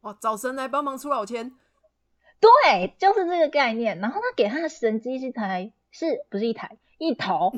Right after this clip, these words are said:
Speaker 2: 我在讲什么？一头白色的公牛。因为神有给了他这个神机，那他得到王位之后，他应该去，就是还愿的概念，他应该献祭。
Speaker 1: 嗯哼。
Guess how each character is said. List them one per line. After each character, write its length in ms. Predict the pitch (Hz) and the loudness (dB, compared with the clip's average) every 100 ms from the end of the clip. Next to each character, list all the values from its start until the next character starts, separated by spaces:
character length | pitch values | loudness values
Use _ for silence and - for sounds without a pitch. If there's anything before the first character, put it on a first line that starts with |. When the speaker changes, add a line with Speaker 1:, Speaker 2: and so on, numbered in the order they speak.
| 202 | -4
Speaker 2:
我 100 | 175 | -4
在 80 | 190 | -4
讲 160 | 156 | -6
什 80 | 202 | -14
么？ 60 | _ _ _ - | _ _ _ -8
一 260 | 403 302 | -4 -2
头 480 | 262 240 190 202 - _ | 2 4 4 2 -2 _
白 180 | 208 202 | -2 -2
色 200 | - 247 | 0 2
的 120 | 208 | 2
公 240 | 196 185 196 | 0 -6 -8
牛。 280 | 180 226 - _ _ - | -10 -14 -20 _ _ -10
因 120 | 392 | -6
为 220 | 427 220 | -6 -8
神 420 | - - 214 214 | -12 -4 -2 -2
有 140 | 233 240 | -4 -2
给 160 | 233 | -2
了 120 | 190 196 | -2 -6
他 280 | 240 233 - _ | -8 -10 -12 _
这 100 | 302 | -4
个 100 | 220 | -4
神 300 | - 185 180 | -6 -8 -8
机， 200 | - 196 | -10 -8
那 300 | 226 254 202 - _ | -6 -6 -8 -14 _
他 460 | - 285 269 277 - _ | -10 -4 -4 -4 -10 _
得 100 | 214 | -6
到 160 | 214 - | -4 -4
王 240 | 196 180 | -4 -4
位 140 | 208 202 | -4 -6
之 60 | |
后， 60 | 196 | -8
他 200 | 220 214 | -8 -8
应 60 | |
该 140 | 214 208 | -6 -8
去， 440 | - 233 190 170 _ _ | -8 -4 -4 -6 _ _
就 120 | - 240 | -4 -2
是 100 | 226 | 2
还 300 | 226 202 240 | 4 4 2
愿 160 | 262 | 0
的 80 | 202 | 0
概 200 | 226 202 | 0 -2
念， 260 | 185 180 - | -2 -8 -8
他 220 | 247 262 | -4 -2
应 80 | 247 | -2
该 340 | 247 262 285 - | -4 -4 -6 -10
献 440 | - 294 208 185 | -6 -4 -2 -6
祭。 360 | - 240 180 | -4 -4 -4
Speaker 1:
嗯 40 | |
哼。 20 | - | -10